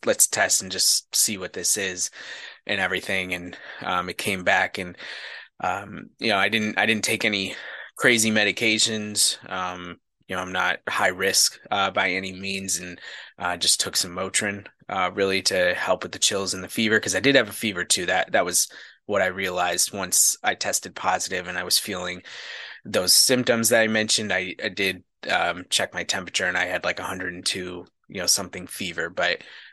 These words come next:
um, I felt like that broke at some point on Friday because, you know, I was pretty sweaty in bed. And, you know, even though I was taking the Motrin to help with that,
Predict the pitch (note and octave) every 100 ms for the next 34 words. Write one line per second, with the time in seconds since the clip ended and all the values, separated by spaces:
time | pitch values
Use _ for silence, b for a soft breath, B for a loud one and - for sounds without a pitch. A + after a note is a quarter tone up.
0 | B F#2 F2+ F2+ - - G2+ - A#2 A2
1 | G#2+ - - G#2+ F#2 - F#2+ G2 A2 A2+
2 | - - - A2+ - A#2 A2 - B2 A#2+
3 | - A2+ G#2+ - A2 A2 A2 - G#2 G2
4 | - F#2 F2+ F2 - - F#2+ F2+ F2 F2
5 | - - F#2+ - - G2+ F#2 F2+ F2 F#2+
6 | G2 F#2+ F2 B B B - G2+ F2+ F2
7 | F2 F2+ - A#2+ G#2+ A2+ A2+ G#2 G2 F#2+
8 | - G#2 F#2 F2+ G#2 A2 G#2+ G#2 G2 F#2+
9 | F2+ - - - G#2+ - F#2+ G2+ F#2+ F#2+